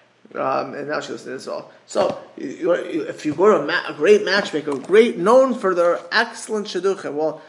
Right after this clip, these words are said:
Hashem is the best matchmaker, so you can come to Hashem and daven to Hashem. "Hashem, you're the best matchmaker." Like,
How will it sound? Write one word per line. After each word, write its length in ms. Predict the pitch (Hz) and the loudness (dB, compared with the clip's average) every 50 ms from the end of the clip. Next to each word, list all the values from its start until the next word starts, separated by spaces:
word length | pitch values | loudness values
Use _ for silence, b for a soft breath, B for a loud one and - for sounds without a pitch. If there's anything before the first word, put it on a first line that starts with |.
| B B B | B B B
Hashem 320 | - 175 165 - 240 240 233 | -10 -8 -2 0 0 4 4
is 120 | 233 233 | 2 2
the 80 | 220 240 | 2 -2
best 360 | 220 262 277 311 320 311 - | 0 2 4 4 2 2 2
matchmaker, 460 | 262 254 240 220 - - 190 160 - | 2 2 2 2 2 -2 -8 -8 -8
so 160 | 151 - - 185 | -10 -8 -6 -6
you 60 | 185 | -6
can 80 | 185 | -6
come 340 | - - - 226 247 269 240 | -8 -6 -4 -2 -2 -2 -2
to 100 | - 226 | -2 -2
Hashem 380 | 208 202 202 - - 240 214 208 | -2 -2 -2 -4 -6 -6 -6 -6
and 180 | 185 185 175 | -8 -10 -6
daven 360 | 175 185 185 233 262 254 233 208 | -4 0 2 2 2 0 -2 -4
to 80 | 196 | -6
Hashem. 300 | 165 165 - 170 165 170 B B B B B B B | -6 -6 -6 -8 -8 -10 B B B B B B B
"Hashem, 280 | - 190 - 240 226 220 | -12 -2 -2 -2 -2 -2
you're 140 | 233 262 | -6 -4
the 100 | 262 285 | -4 -2
best 260 | - 277 269 269 277 - | 0 0 0 0 -2 -4
matchmaker." 640 | 254 262 269 269 254 247 233 208 - 170 139 - | -4 -4 -4 -4 -4 -6 -6 -4 -4 -4 -6 -4
Like, 140 | - 196 - | -6 -6 -6